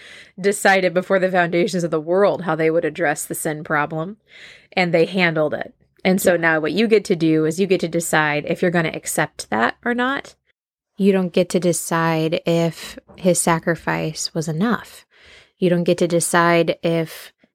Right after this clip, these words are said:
Speaker 1: God loves us that much. He says he loves us that much. And I think sometimes when we feel like we are at our most pious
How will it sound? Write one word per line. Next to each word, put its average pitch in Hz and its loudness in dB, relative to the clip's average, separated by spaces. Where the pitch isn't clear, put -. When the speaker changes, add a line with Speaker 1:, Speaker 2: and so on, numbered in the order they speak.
Speaker 1:
God 165 2
loves 185 4
us 160 0
that 156 -6
much. - -8
He 196 2
says 165 0
he 156 -8
loves - -10
us - -10
that 165 -10
much. - -16
And 185 0
I 180 4
think 180 4
sometimes 170 0
when 165 0
we 165 0
feel 269 2
like 151 0
we 175 4
are 160 2
at 156 2
our 156 2
most 156 -6
pious 165 -2